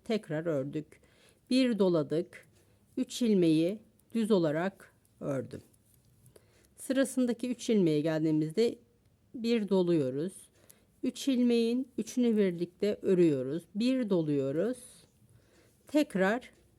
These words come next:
üç ilmeğimizi örüp bu üç ilmeğimizi sol şişimize alıp üçünü bir tekrar örüyoruz. Bir doluyoruz. Bir, iki, üç tane düz ilmek örüyoruz arada. Bir doluyoruz.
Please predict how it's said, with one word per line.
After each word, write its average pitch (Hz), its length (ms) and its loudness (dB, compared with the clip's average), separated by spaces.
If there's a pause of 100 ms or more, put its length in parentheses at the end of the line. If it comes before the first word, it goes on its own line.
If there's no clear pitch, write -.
(280)
üç - 220 -6
ilmeğimizi 151 500 0
örüp 175 260 0 (480)
bu - 120 -2
üç 294 240 0
ilmeğimizi 139 640 2
sol 254 320 0
şişimize 254 460 -2
alıp 240 480 -2 (500)
üçünü 254 360 2
bir 214 100 4
tekrar 196 540 -2
örüyoruz. - 540 -10 (680)
Bir 262 300 2
doluyoruz. 196 640 4 (380)
Bir, 226 420 -2 (840)
iki, 220 540 -2 (420)
üç - 240 -8
tane 165 460 2 (180)
düz 175 180 -4
ilmek 196 360 0
örüyoruz 247 520 0
arada. 226 540 -2 (440)
Bir 262 380 0
doluyoruz. 185 680 2